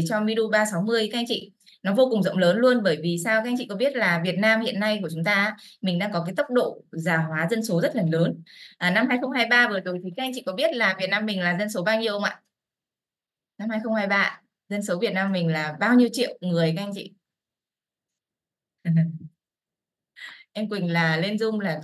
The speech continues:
ừ, hay hỏi nhiều lắm các anh chị, và rất muốn các anh chị tương tác nhiều rồi, đúng rồi, một trăm triệu dân số, <laughs> một trăm triệu người đúng, đúng không ạ? Thế thì có một cái dự báo là đến năm hai không năm mươi là người cao tuổi sẽ chiếm khoảng hai mươi lăm phần trăm tổng dân số các anh chị.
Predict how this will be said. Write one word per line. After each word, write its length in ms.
ừ, 200
hay 220
hỏi 300
nhiều 240
lắm 220
các 80
anh 100
chị, 240
và 220
rất 120
muốn 220
các 60
anh 120
chị 180
tương 140
tác 200
nhiều 180
rồi, 260
đúng 180
rồi, 200
một 160
trăm 180
triệu 160
dân 200
số, 360
<laughs> 140
một 160
trăm 140
triệu 140
người 220
đúng, 200
đúng 120
không 80
ạ? 200
Thế 100
thì 280
có 100
một 140
cái 160
dự 200
báo 240
là 140
đến 180
năm 160
hai 200
không 460
năm 180
mươi 240
là 240
người 280
cao 180
tuổi 280
sẽ 160
chiếm 360
khoảng 260
hai 180
mươi 100
lăm 140
phần 120
trăm 220
tổng 120
dân 140
số 200
các 100
anh 100
chị. 180